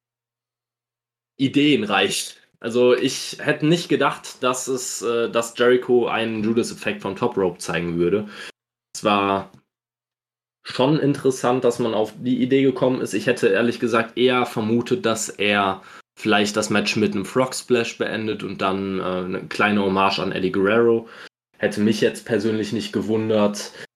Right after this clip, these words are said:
Aber auch cool, dass man hier mit einem kreativeren Finish, ähm, ja, hervorgekommen ist.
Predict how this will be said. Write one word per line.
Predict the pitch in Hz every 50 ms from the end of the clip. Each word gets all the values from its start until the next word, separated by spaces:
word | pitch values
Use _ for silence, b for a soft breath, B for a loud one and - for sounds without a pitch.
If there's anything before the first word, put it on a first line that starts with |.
| _ _ _ _ _ _ _ _ _ _ _ _ _ _ _ _ _ _ _ -
Aber | 95 101 104 110 110 110 107 107 107 107 - _ _ _ _
auch | - 113 120 127 120 - - -
cool, | 123 123 123 120
dass | 120 113 -
man | - 113 107
hier | 104 113 110
mit | 110 110 110 -
einem | 113 107 104 101 101 101 101 101 92 - - B B B B B B B B _ _
kreativeren | - - 139 131 127 123 - - 160 165 151 151 127 135 123
Finish, | - - - 135 131 131 127 127 123 - - - - - - - -
ähm, | 113 113 110 110 107 107 104 104 - - _ _ _
ja, | - 113 117 113 113 110 107 -
hervorgekommen | - 110 - - 120 117 113 110 104 - 117 104 110 92
ist. | 104 104 104 - - - - _